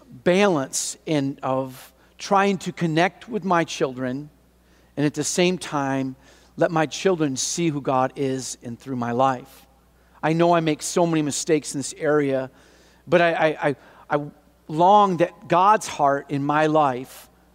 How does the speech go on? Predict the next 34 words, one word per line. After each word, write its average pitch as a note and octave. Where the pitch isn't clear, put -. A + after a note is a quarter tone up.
might D3+
be D3
expressed. -
I C#3
did G3+
not F#3+
know, F3+
and E3
again, F3
through F3+
studying G3
of D#3
the, D3+
of C#3+
the C#3
passages, D3+
I D3
didn't F#3
really F#3
know F3
that D3
Naomi E3+
means D3+
to G3
connect. D3+
That's D#3
what F3+
it D3+
means D#3
is, B2+
is, A#2+
uh, A#2+
I'm -
sorry, C#3+